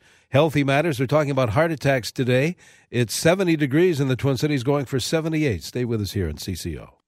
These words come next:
And welcome back to this portion of Hennepin County Medical Center's Healthy Matters. Uh, you're joining, uh, with, uh, Doctor Daniel DiBardino, who's the guest host today for Doctor David Hilden,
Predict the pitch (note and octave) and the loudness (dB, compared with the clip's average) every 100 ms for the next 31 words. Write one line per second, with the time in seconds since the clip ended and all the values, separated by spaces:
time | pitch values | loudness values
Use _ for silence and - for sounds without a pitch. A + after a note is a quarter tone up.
0 | _ - C3 C3 D#3 C#3+ C#3 D3 C#3+ D3 | _ 0 2 4 2 2 2 2 0 -2
1 | - E3 E3+ F3+ D#3+ C3+ D#3 A2+ G#2+ C#3 | 2 2 2 0 0 0 0 0 0 0
2 | B2+ C3 B2+ B2 - C3 A#2+ C3+ B2+ A#2 | 2 0 0 -2 0 0 2 2 0 0
3 | A#2+ A#2 B2 D3 C3 A#2 A2+ G#2+ G#2+ G2+ | 0 2 2 0 -2 -2 -2 0 -4 -2
4 | B2 B2 A#2+ A2+ A2 G#2+ G#2+ A#2 - A#2+ | -2 0 0 0 0 -2 -2 -4 -2 -2
5 | B2 B2 A#2 B2 B2+ A#2 A#2+ A2+ A2 C3+ | 0 0 0 0 2 0 0 0 2 2
6 | D3 C#3+ A#2+ A2+ G#2 G2+ B2+ - F3+ G3 | 2 2 2 -2 -2 0 0 2 0 0
7 | - C3 G2+ G2+ A2 F#2+ G2 - F#2 G#2 | 0 0 2 0 -2 -4 -4 -4 -4 -2
8 | E2+ F2 B2 D#3 | -4 -4 0 0